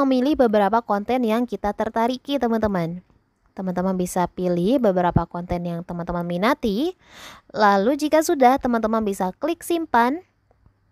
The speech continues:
Dengan begitu, kita langsung masuk ke dalam aplikasi Bima Plusnya, teman-teman, dengan nomor yang tadi kita daftarkan. Nah, ini adalah akun kita, teman-teman. Tampilannya seperti ini.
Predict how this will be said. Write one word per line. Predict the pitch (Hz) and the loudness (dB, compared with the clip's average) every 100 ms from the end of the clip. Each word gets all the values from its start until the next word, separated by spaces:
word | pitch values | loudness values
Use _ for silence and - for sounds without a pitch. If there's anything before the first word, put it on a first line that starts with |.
| _ _ _ _ _ - | _ _ _ _ _ -4
Dengan | 202 185 185 | 0 2 2
begitu, | 190 202 - 277 294 | 2 0 -2 2 0
kita | 285 302 339 | 0 0 4
langsung | 320 285 269 294 285 | 6 4 0 -2 0
masuk | 277 226 214 320 - - | 0 0 0 -4 -4 -6
ke | 294 | -2
dalam | 294 202 180 180 262 302 - - | 0 0 2 2 2 0 -2 0
aplikasi | 349 - 302 - 202 240 240 | 0 -2 -4 -2 -2 -2 -4
Bima | 202 196 175 175 - | -2 -2 -4 -6 -6
Plusnya, | 202 202 - 214 | -4 -4 0 -2
teman-teman, | 202 196 196 208 220 185 180 | 0 -2 0 2 2 0 -2
dengan | 175 202 269 | 0 2 2
nomor | 208 185 247 269 | 2 2 4 4
yang | 190 185 | 2 -2
tadi | 185 185 208 226 | -2 -2 -2 -4
kita | 214 180 | -2 0
daftarkan. | 175 - 185 180 190 170 170 202 _ _ _ _ _ _ - _ - 190 | -2 -2 -6 -4 -4 -6 -6 -14 _ _ _ _ _ _ -20 _ -8 -2
Nah, | |
ini | 175 208 226 | 0 2 4
adalah | 202 214 | 4 4
akun | 202 202 208 | 2 -2 -2
kita, | 311 320 311 | -2 0 0
teman-teman. | 302 294 294 247 254 | 0 0 2 2 0
Tampilannya | 269 226 214 202 196 196 202 | -2 -4 -2 -2 0 0 -2
seperti | 202 - 196 185 190 | -4 -8 -6 -2 0
ini. | 190 175 | 0 -2